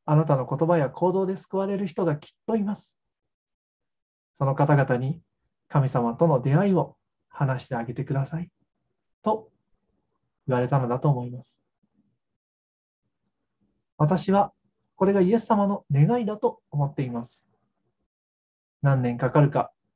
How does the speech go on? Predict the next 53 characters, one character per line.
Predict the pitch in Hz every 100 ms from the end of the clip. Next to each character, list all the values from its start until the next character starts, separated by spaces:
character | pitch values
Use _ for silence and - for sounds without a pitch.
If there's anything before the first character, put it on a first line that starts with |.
| _ _ -
何 | 151 147
十 | 180
年 | 143 131
か | 135
か | 175
る | 156
か | 151
は | 180
分 | 120
か | 139
り | 139
ま | 143
せ | 147
ん。 | 139 _ _ _ _ _ _ _ _ _ _ _ _ -
何 | 208 196
人 | 170 165
に | 190 - _ _
伝 | 139
え | 135
る | 147
こ | 151
と | 170
が | 143
で | 143
き | 175
る | 165
か | 208
も | 196 - _ _
分 | - 131
か | 117
り |
ま | 123 123
せ | 135
ん。 | 135 _ _ _ _ _ _ _ _ _ _ _ _ _ _ _ _ _ _
け | 220
ど、 | 180 - - _ _ -
何 | 147 139
か | 127
で | 120
き | -
る | 147 135 - -
こ | 147
と | 170
が | 156 - _ _
あ | -
る | 151
の | 147
だ | 147 180
と | 180
思 | 127
い | 127
ま | 131
す。 | - _